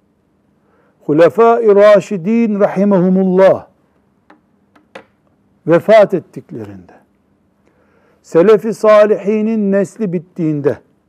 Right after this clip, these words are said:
bu senin yaptığın toplantı, zikir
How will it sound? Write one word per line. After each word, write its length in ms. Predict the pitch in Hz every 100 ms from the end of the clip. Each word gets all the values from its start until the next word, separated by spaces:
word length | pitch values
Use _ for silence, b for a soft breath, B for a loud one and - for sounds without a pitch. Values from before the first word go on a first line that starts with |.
| _ _ _ _ _ _
bu 80 | 240
senin 420 | - 330 370 339
yaptığın 760 | 247 220 196 _ 214 208 170 113 _ _ _ _
toplantı, 840 | - 170 - 190 175 143 175 135 _ _ _ _ _ _
zikir 580 | 139 127 175 190 190 139